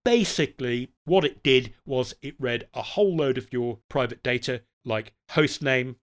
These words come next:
the contents of various important system files, like etcd password, which on Linux doesn't actually contain password hashes, fortunately, but it does contain a complete list of users on the system, and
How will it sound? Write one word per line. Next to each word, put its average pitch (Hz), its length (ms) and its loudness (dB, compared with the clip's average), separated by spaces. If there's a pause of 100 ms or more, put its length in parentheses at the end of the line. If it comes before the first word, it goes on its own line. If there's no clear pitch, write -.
(140)
the 123 80 -8
contents 127 520 -8
of 110 180 -12 (100)
various 113 380 -4
important 127 420 -8
system 127 340 -6
files, 127 560 -4 (100)
like 113 260 -4 (200)
etcd 127 380 -4
password, 151 560 -4 (160)
which 135 160 -8
on 131 100 -4
Linux 143 320 -4 (120)
doesn't 160 200 0
actually - 260 -6
contain 123 320 -8
password 131 380 -4
hashes, 120 320 -8
fortunately, 165 600 -6 (200)
but 123 120 -4
it 131 140 -6
does 147 200 -2
contain 131 380 -8
a 113 60 -8
complete 127 460 -10
list 120 220 -6
of 107 100 -12
users 151 400 -4
on 131 180 -4
the 120 60 -8
system, 131 500 -8 (380)
and 120 680 -2